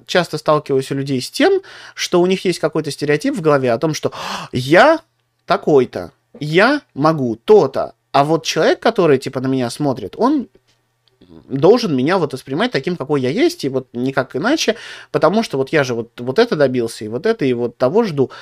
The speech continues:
А если в вас видят совсем другое, вы пытаетесь как-то разбираться, вы пытаетесь там чего-то, кого-то, или вас это,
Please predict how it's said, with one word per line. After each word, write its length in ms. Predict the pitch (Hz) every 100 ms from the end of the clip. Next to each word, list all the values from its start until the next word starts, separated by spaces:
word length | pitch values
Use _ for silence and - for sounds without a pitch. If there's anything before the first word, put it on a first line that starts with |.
| - _ -
А 80 | 139
если 640 | 180 294 - 196 156 117 -
в 240 | - 139 147
вас 240 | 190 -
видят 240 | 170 147
совсем 340 | - 139 185 180
другое, 540 | 151 120 110 98 107 - _ _ _ _ _ _ _ _ _ -
вы 160 | 151
пытаетесь 460 | 143 208 285 320 -
как-то 260 | 120 -
разбираться, 640 | 113 110 110 127 185 - 127
вы 80 |
пытаетесь 580 | 110 139 208 208 131 -
там 280 | - 104 104
чего-то, 280 | - 120 107
кого-то, 440 | - 101 101 - - - - - _ _ -
или 180 | 196 208
вас 240 | 202 202
это, 420 | 165 156 135 113